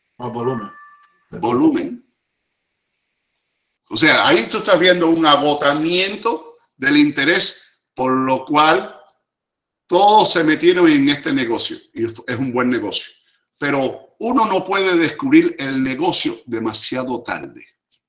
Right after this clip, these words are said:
Speaker 2: Si uno descubre el negocio demasiado tarde, ahí lo único que me queda por hacer es un corto.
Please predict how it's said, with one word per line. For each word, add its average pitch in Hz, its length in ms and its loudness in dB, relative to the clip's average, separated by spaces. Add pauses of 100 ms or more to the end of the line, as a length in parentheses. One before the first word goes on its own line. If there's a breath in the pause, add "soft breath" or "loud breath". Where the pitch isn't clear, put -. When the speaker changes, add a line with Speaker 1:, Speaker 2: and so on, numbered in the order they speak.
(1700)
Speaker 2:
Si 277 160 2
uno 240 280 2
descubre 175 500 0
el 131 80 2
negocio 135 500 0
demasiado 143 540 -4
tarde, 135 400 -2
ahí 135 300 0
lo 127 140 -2
único 123 500 -2
que 110 80 -6
me 104 180 -4
queda 131 300 -6
por 110 100 -6
hacer 127 400 -6
es - 480 -10 (1120 loud breath)
un 170 160 2
corto. - 520 -10